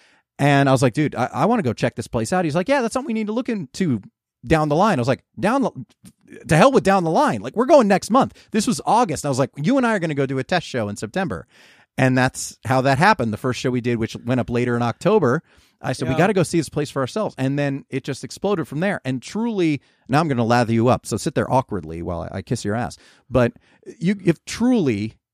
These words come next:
Speaker 1: you and Mike have created this community where, yeah, not only is it a hub and very much a place, like, if my friends and I were to open a podcast studio, it, it is absolutely the type of place, just the, the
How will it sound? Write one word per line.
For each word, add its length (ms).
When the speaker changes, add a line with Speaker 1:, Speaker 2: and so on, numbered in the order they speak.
Speaker 1:
you 220
and 100
Mike 220
have 160
created 320
this 160
community 580
where, 400
yeah, 240
not 220
only 360
is 160
it 120
a 80
hub 440
and 220
very 340
much 320
a 60
place, 380
like, 160
if 100
my 120
friends 280
and 80
I 80
were 140
to 100
open 280
a 60
podcast 380
studio, 520
it, 200
it 160
is 200
absolutely 720
the 120
type 300
of 140
place, 460
just 260
the, 320
the 240